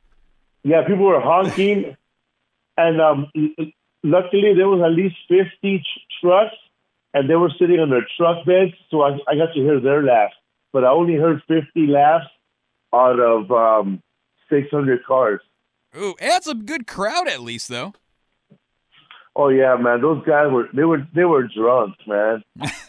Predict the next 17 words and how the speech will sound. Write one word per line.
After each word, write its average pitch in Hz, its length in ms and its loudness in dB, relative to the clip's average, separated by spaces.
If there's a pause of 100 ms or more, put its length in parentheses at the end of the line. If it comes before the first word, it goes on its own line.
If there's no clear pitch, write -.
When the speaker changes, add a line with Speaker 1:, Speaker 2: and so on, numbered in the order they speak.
(480)
Speaker 1:
Some 143 120 -2
people 143 240 0
were 120 140 2
barbecuing, 135 1120 -2 (960)
and, 123 360 2
um, 117 260 2
I 139 80 2
live 175 160 0
in 160 80 2
Los 127 220 0
Angeles, 160 600 0
so 113 340 0
man, 127 220 0
there 160 80 2
was 147 160 -2
police 151 320 0
officers 143 460 -2